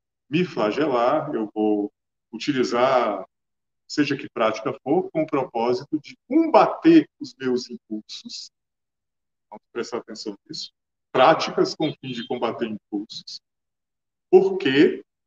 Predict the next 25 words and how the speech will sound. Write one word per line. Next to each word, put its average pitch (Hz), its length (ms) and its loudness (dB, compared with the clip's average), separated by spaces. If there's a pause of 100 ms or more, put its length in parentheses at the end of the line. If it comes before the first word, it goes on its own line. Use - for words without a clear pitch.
(120)
eu 160 220 6
trago 175 520 4
tendências 160 680 0
negativas. 113 680 -6
As 143 160 0
minhas 185 180 0
tendências 180 300 0
negativas 170 380 0
não 170 100 -2
vão 196 100 -2
deixar 220 220 -4
de 151 60 -2
existir 127 300 -10
por - 80 -18
causa 104 200 -8
disso. - 360 -20 (1300)
Não 123 100 0
é? 214 120 2 (420)
Nós 143 200 4
estamos 208 400 0
mergulhados 143 580 2
no 123 120 -4
esforço 175 600 0
de 127 300 -10
aprimoramento, 139 880 -2